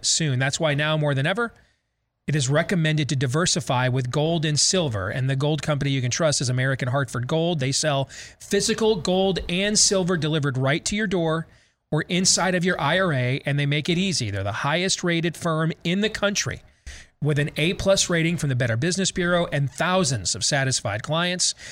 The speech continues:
You call them right now, they'll give you up to fifteen hundred dollars of free silver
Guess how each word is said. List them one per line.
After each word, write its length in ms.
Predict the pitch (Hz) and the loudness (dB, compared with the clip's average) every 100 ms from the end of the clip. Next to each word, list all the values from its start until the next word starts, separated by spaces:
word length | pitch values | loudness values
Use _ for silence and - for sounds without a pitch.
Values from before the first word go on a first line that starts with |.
| - - | -12 -6
You 80 | |
call 220 | 143 160 170 | 0 2 4
them 180 | 156 | 2
right 220 | 143 185 196 | 2 2 2
now, 220 | 196 185 | 0 2
they'll 120 | 156 | 0
give 200 | 143 160 | 0 0
you 80 | 160 | 0
up 80 | 156 | -2
to 100 | 135 | -6
fifteen 520 | - 208 208 208 185 | -2 -2 0 -2 0
hundred 160 | 185 | 2
dollars 380 | 170 175 180 156 | 2 2 2 0
of 120 | 143 | 0
free 260 | - 170 185 | -2 0 2
silver 560 | - 190 214 139 127 | 2 4 2 2 0